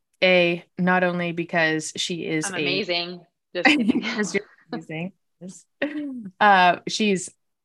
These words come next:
Speaker 1: a woman. She is a mother of three young kids, and I should say a menstruating women, a woman,
Speaker 2: Yeah.
Speaker 1: and,
Speaker 2: Yeah.
Speaker 1: um, but also a trained midwife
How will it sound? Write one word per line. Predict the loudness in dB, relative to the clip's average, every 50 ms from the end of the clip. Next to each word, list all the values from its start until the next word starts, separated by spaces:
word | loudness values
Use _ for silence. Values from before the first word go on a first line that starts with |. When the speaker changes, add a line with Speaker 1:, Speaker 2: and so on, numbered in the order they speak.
| _ -2
Speaker 1:
a | -2 -2
woman. | 0 0 0 2 2 2 2 2 0 0 -2 -4 -4 -6
She | -8 -8 -8 -8 -8 -8
is | -6 -6 -6 -4 -4 -4 -6 -8 -8 -8 _ -6
a | -4 -4 -4
mother | -2 2 4 4 6 6 6 6 6 4
of | 4 2 -2 -6
three | _ -6 -4 -4
young | -4 -4 -6 -6 -6
kids, | -4 -2 0 0 0 0 -2 -4 -8 -12 -14 _ _ _ _ _ _ -8
and | -6 -4 -4 -4 -4 -6 -6 -8 -10 -12 -14 _ _ _ _ _ _ _ _ 0
I | 0 0
should | 0 0 0
say | 0 2 2
a |
menstruating | 4 4 2 2 2 0 -2 -2 -4 -4 -4 -6
women, | -6 -6 -4 -4 -4 -4 -4 -6 _ 0
a | 0 0
woman, | 0 0 -2 -2 -2 -2 -2 -2 -4 -10 -2 _
Speaker 2:
Yeah. | 4 6 6
Speaker 1:
and, | 6 4 4 4
Speaker 2:
Yeah. | 4 2 2
Speaker 1:
um, | 2 -2 -4 -8 -8 -10 _ _ _ _ _ _ _ _ _ _ _ _ -6
but | -2 0 2 2
also | 4 4 4 4 2 2 2
a | 2
trained | 0 0 0 0 0 0 0
midwife | 0 -2 0 0 0 0 0 -2 -6 -10 -14 -20 -20